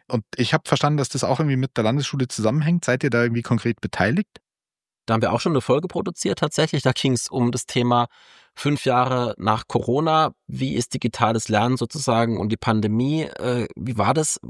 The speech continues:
Speaker 2: Was hat sich da ereignet? Wie hängt es zusammen? Und insofern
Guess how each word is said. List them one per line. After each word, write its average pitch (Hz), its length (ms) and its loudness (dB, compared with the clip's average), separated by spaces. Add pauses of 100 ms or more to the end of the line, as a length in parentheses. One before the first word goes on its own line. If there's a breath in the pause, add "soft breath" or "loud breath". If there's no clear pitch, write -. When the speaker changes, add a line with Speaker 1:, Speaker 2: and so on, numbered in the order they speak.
(100)
Speaker 2:
Was 104 200 -2
hat - 120 0
sich 123 120 -2
da 113 300 0 (120)
ereignet? - 600 -2
Wie 117 60 -4
hängt 120 200 2
es - 100 -4
zusammen? 113 380 0 (560 loud breath)
Und 127 180 0
insofern 123 540 0